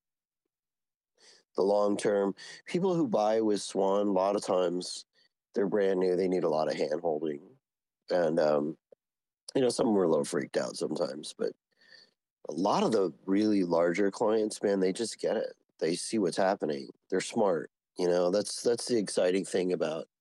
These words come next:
because in Swan Private, I work with a lot of business owners, and business owners are by nature, they're out of the box thinkers. They kinda see down a little farther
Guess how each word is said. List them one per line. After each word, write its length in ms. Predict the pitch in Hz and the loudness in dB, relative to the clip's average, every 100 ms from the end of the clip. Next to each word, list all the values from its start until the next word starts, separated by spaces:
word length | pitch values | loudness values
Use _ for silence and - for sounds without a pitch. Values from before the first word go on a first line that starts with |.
| _ _ _ - _ - | _ _ _ -20 _ -4
because 260 | 107 120 | 0 2
in 80 | 107 | 2
Swan 300 | 101 113 98 | 2 2 2
Private, 360 | 87 104 95 87 | 2 2 2 2
I 40 | |
work 200 | 85 92 | 2 0
with 100 | 80 | 0
a 60 | 82 | 2
lot 180 | 82 78 | 2 0
of 60 | |
business 400 | 90 87 85 80 | 0 0 0 -2
owners, 520 | 73 71 - - - _ _ _ _ _ - 226 | -4 -4 -8 -10 -16 _ _ _ _ _ -10 -2
and 320 | 90 90 87 | 2 2 2
business 360 | 98 92 95 98 | 0 2 2 2
owners 280 | 85 87 | 2 2
are 140 | 87 80 | 2 2
by 220 | 85 82 | 2 2
nature, 440 | 87 78 - 85 | 2 0 0 -2
they're 180 | 80 85 | 0 2
out 100 | 85 | 2
of 60 | 85 | 2
the 60 | |
box 360 | 78 82 80 - | 2 0 0 -4
thinkers. 420 | 71 71 78 78 | -8 -6 -4 -4
They 140 | 82 73 | -4 -4
kinda 240 | 92 76 | -2 -2
see 320 | - - 80 | -4 -4 -4
down 340 | 76 85 78 76 | -2 0 0 -2
a 60 | |
little 240 | 76 85 80 | 0 0 2
farther 420 | 101 80 80 | 2 2 2